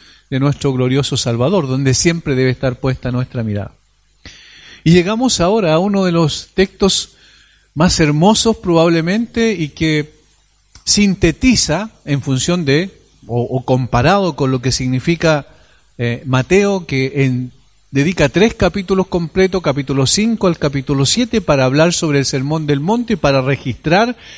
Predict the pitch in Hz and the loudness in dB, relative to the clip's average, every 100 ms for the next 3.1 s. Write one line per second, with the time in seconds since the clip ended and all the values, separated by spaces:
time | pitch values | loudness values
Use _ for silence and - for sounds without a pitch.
0 | - 147 147 151 143 156 147 170 170 180 | -8 -2 0 2 -2 -2 -2 0 0 0
1 | 175 151 165 165 156 151 139 165 170 160 | 0 0 0 0 0 0 -2 0 0 0
2 | 156 160 135 139 123 - 190 226 - 170 | 0 -2 -4 -2 -4 -2 -2 0 0 -2